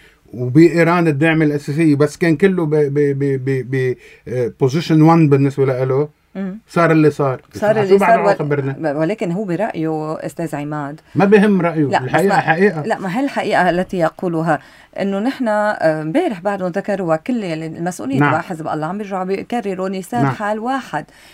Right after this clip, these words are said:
Speaker 2: يلي هو إنه نحن عم نقول إنه في خمس نقاط اليوم محتلة من جانب
Speaker 1: نعم.
Speaker 2: إسرائيل، ولكن لولا المقاومة هول خمس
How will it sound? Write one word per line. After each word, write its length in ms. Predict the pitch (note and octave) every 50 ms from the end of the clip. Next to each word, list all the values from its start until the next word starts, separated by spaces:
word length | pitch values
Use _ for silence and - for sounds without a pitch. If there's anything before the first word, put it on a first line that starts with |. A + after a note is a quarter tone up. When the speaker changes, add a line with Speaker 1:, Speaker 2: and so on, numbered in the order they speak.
| - - -
Speaker 2:
يلي 220 | G3 G3+ G3+ G#3
هو 260 | G#3 B3+ C#4+ A#3+ G3
إنه 280 | F3 - - F3 F3 E3
نحن 240 | F3+ A3+ A#3 B3 A#3+
عم 200 | G3+ E3 D#3+ D#3
نقول 240 | D#3+ - D#4 F#4+ F#4+
إنه 160 | D4+ F#3+ E3+
في 140 | - - F3
خمس 260 | - F3+ E3 D#3+ - -
نقاط 440 | D#3+ D#3 - - F#3+ F#3+ F#3 F#3+ F#3 - D#3+
اليوم 300 | D3+ D#3 F3 F3+ F3 E3
محتلة 400 | D3+ C#3 - - F#3+ F#3+ F#3 D#3+
من 120 | D3 C#3
جانب 200 | C#3 - F#3 F#3+
Speaker 1:
نعم. 100 | F3+ -
Speaker 2:
إسرائيل، 500 | - B2+ C3+ B2+ - - - G#3+ F#3 D3 - - - - - _ -
ولكن 540 | F3 F#3 F3+ E3 F#3+ A3+ A#3+ - - F#3+ D#3+
لولا 400 | D#3 E3+ G3+ A#3 A#3 A3+ G3 F3+
المقاومة 800 | E3+ D#3+ D#3 D3+ D3+ - - E3+ D#3+ D3+ D3 C#3+ D3 D3 D3 D#3+ - _ - - - - _ -
هول 180 | A3+ C#4+ D#4
خمس 220 | - - A3 F#3+